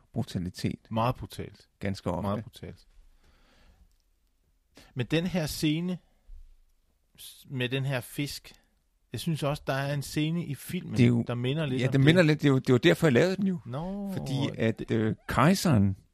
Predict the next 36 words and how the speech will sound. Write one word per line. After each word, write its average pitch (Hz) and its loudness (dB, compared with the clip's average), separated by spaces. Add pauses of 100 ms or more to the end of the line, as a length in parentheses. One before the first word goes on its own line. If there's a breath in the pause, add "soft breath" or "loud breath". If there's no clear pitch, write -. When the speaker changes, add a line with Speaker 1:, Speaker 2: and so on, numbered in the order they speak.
(760 soft breath)
Speaker 1:
ham 117 0
der, 104 2
der 107 0
er 104 4
blevet 101 0
udnævnt 127 6
til 101 0
kejser, 95 -6 (1040 soft breath)
han 139 2
skal - 2
jo 107 6
selvfølgelig 117 0
spise - -4
lidt 120 2
finere 123 0
end 110 0
de 101 0
andre. 110 -4
Det 113 -4
er 110 6
jo - 4
ikke 123 -2
for - -4
ingenting, 120 -2
man 90 -4
er 101 -4
kejser. 98 -4 (120)
Speaker 2:
Nej. 80 -10 (400 soft breath)
Speaker 1:
Så - -12
han 143 2
sidder 180 6
jo 156 8
der 151 6
og 143 4
hygger 147 0
sig 120 -6